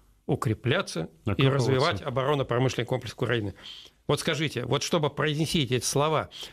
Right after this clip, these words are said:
Speaker 1: вот что надо быть? Гельмутом Мольтке млад-, старшим или младшим, или Альфредом фон Шлиффеном? Где тут, какие тут з-,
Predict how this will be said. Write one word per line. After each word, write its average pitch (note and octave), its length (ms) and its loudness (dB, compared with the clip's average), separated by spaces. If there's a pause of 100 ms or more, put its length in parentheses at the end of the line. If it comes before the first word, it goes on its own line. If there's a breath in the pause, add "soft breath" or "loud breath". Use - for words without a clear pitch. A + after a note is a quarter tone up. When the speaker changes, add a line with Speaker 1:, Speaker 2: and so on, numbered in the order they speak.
Speaker 1:
вот C#3+ 140 2
что - 240 2
надо A#2 240 0
быть? G2+ 240 -4 (640 soft breath)
Гельмутом D#3+ 480 4
Мольтке D#3 400 2
млад-, D#3 400 2 (160)
старшим D3 540 -2
или D3+ 100 2
младшим, D#3 480 2 (280 loud breath)
или D#3+ 180 4
Альфредом D#3 640 0
фон C#3+ 180 0
Шлиффеном? B2+ 540 0 (320 loud breath)
Где D#3+ 180 2
тут, C3 160 -4
какие E3+ 300 0
тут A#2 180 0
з-, A2+ 140 0